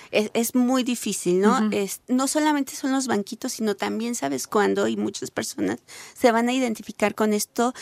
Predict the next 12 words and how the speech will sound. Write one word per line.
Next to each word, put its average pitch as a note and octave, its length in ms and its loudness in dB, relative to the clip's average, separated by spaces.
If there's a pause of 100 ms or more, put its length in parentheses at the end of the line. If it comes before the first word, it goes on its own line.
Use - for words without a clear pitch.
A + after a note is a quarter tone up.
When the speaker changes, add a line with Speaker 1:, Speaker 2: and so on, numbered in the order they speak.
(160)
Speaker 1:
en A3+ 220 0
las A3+ 260 2
noches, D4+ 560 2
cuando G#3+ 520 0
el, G#3 500 -2
el G3+ 200 -2
adulto B3 800 2
Speaker 2:
Ujú. A3 140 0
Speaker 1:
se A3 80 0
dirige A3 460 -4
al A#3 160 0
baño C4+ 380 4